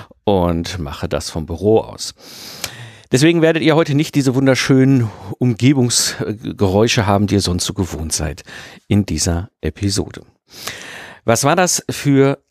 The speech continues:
ein verrücktes Jahr? Also ich muss sagen, ähm, ich habe jetzt gerade meine Jahres- und Zielplanung hinter mir und natürlich auch nochmal reflektiert,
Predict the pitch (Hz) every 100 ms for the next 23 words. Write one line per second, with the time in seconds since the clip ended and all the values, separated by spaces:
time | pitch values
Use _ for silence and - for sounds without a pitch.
0 | - 120 113 113 107 _ _ _ - -
1 | 123 101 101 - 104 - 85 78 - 117
2 | 123 123 123 135 131 143 156 156 - 135
3 | 135 135 131 - - - - 117 147 147
4 | - 127 143 147 131 123 120 120 - 120
5 | 131 131 107 - 160 170 156 139 143 147
6 | 143 143 135 - - - - 107 131 123
7 | 104 107 107 117 117 107 - - 143 147
8 | -